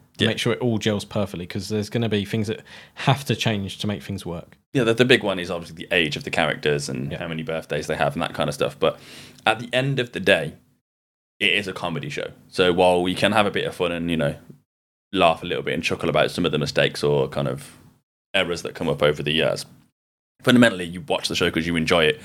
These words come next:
Speaker 2: And we're here making the show 'cause we love Friends. We're not here to rag on it.
Speaker 1: No.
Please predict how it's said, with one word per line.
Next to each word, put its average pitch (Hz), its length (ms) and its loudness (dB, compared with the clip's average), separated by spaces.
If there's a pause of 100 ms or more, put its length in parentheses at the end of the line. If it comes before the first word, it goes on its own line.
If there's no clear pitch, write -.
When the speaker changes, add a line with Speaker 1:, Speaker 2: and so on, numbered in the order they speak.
(280)
Speaker 2:
And - 40 -6
we're 92 140 6
here 87 160 2
making 90 280 -4
the 85 60 -6
show 82 180 -4
'cause 80 160 -10
we 80 80 -6
love 80 180 -4
Friends. 71 340 2 (500)
We're 98 100 2
not 104 180 6
here 95 100 2
to 90 120 -4
rag 76 260 -2
on 57 80 -8
it. 65 100 -10 (360)
Speaker 1:
No. 85 160 -8